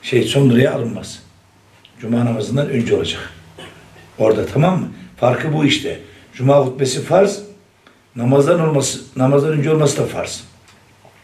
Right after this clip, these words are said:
Ee, bayram hutbeleri sünnet, namazdan önce de olabilir, namazdan sonra da olabilir. Bunlar önemli bilgiler ha.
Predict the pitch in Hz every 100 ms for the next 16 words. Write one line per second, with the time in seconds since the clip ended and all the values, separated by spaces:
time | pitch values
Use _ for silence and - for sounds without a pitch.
0 | _ _ - - - - - - 117 117
1 | 117 117 - 104 120 131 139 165 170 -
2 | 151 131 120 - 147 156 190 190 - -
3 | 143 147 147 127 131 139 139 143 131 117
4 | 101 117 185 190 - - - - - -
5 | 143 147 123 104 - 147 123 117 - 139
6 | 123 113 117 139 165 185 160 170 170 143
7 | 139 156 156 131 175 123